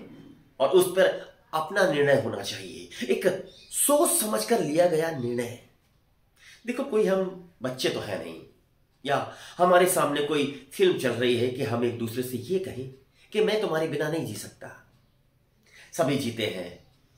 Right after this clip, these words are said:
लोग तो सड़ सड़ कर भी जीते हैं।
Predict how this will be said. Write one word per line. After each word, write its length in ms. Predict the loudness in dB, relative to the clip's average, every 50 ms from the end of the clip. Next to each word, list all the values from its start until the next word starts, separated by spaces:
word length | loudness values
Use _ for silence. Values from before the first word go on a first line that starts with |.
| _ _ _ _ -4
लोग 220 | -2 -2 0 0 0
तो 320 | 0 0 -2 -4 -8 -16 -20 _ _ _ -6
सड़ 300 | -2 0 0 0 -2 -4
सड़ 220 | -6 -6 -6 -6 -6
कर 140 | -6 -6 -6
भी 100 | -6 -6
जीते 300 | -6 -6 -6 -6 -6 -8
हैं। 260 | -10 -10 -14 -18 -20